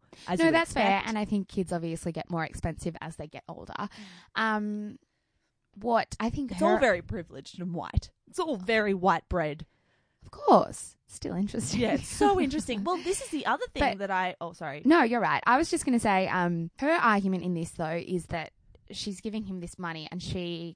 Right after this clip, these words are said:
Speaker 2: can't track whether he's spending this money on his four other kids, which is a fair, I would say, a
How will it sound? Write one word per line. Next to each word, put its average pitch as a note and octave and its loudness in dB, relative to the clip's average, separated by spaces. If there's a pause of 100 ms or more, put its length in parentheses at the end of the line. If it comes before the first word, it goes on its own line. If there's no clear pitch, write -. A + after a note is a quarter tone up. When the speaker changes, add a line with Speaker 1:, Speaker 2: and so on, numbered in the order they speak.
(100)
Speaker 2:
can't F#3+ -6
track E3 -6
whether E3+ -8
he's E3+ -4
spending E3 -4
this D#3+ -6
money D#3 -10
on E3 -2
his E3 -8
four D#3 -10
other - -12
kids, - -20 (400)
which C#4+ 4
is E4 4
a E4 4
fair, A#3+ 2 (240)
I G3 4
would F#3 0
say, F3+ 2 (260)
a - -4